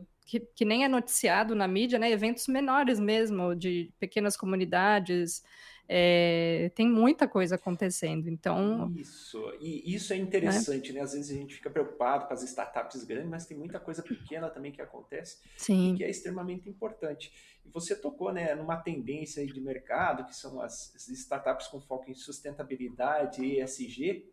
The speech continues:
Speaker 2: que inclusive você faz, né, é, um, um, um, um conteúdo especial ali a cada quinze dias sobre isso, né, o seu canal. Você tem uma história interessante pra compartilhar pra nós ali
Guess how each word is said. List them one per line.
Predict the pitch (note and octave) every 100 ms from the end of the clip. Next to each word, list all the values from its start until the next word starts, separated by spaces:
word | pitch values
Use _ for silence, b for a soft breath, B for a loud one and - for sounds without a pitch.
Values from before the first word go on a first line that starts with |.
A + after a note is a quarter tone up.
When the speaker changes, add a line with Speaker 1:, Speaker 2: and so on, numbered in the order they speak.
| b b b b
Speaker 2:
que | - F3
inclusive | F3 D3 F3+ F3+
você | G3 F#3+ G3+ F#3
faz, | - E3 G3+ G3 C3+
né, | E3 F3 b b _ -
é, | C3 C3 B2
um, | B2+ C3 B2+
um, | B2 A#2+ A#2 A2+ A2 A2 _
um, | A#2 A2 _ _ _ B2
um |
conteúdo | - C#3 C#3 B2+ C3 C#3
especial | - C#3+ C3 - B2+ C3
ali | A#2+
a | B2+
cada | B2 B2
quinze | - B2 A#2+ A2+
dias | A2+ D3+ D#3+ -
sobre | - A#2+
isso, | B2 E3 F3 -
né, | B2+ C#3
o | A2 - _ _
seu | - C3
canal. | - A2+ A#2 C#3 E3+ b b b b _ _ D3
Você | E3+ F3 - A3+
tem | - A#3+ D4+
uma | C4
história | - G3+ F#3+
interessante | E3+ D#3+ C#3+ - D3+ F3+ -
pra | D3+
compartilhar | - C3+ C3 - B2 C#3+
pra | - B2+
nós | B2 C#3+ B2+
ali | A#2+ D3 C#3 D3